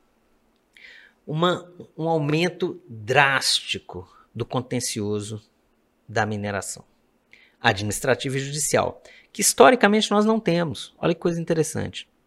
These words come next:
E aí, antes de passar pro pó-, próximo ano, a resolução A N M um dois dois, ela tá trazendo uma discussão muito grande, talvez esse seja o ponto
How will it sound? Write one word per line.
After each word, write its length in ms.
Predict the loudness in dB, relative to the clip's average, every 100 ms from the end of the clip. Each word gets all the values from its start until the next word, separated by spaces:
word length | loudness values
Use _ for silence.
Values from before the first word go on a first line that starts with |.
| _ -20 -20 -20 -20 _
E 100 | 6
aí, 220 | 8 8 6
antes 260 | 2 0
de 160 | -2 -2
passar 360 | 2 2 2
pro 160 | -2 -4
pó-, 340 | 2 6 6
próximo 420 | 4 2 2 0 -4
ano, 140 | -4
a 60 | -2
resolução 800 | 0 6 6 6 6 6 6 4
A 140 | 4
N 140 | 4 4
M 300 | 2 0 0
um 40 |
dois 200 | 2 2
dois, 240 | 4 4 6
ela 140 | 4
tá 160 | 4 4
trazendo 540 | 6 6 4 -2 -4
uma 360 | -6 -6 -6 -6
discussão 460 | -8 -8 -6 -4
muito 420 | 0 4 6 6
grande, 480 | 2 0 0 -2 -4
talvez 300 | -6 -6 -6
esse 120 | -8
seja 180 | -10 -12
o 20 |
ponto 320 | -12 -10 -10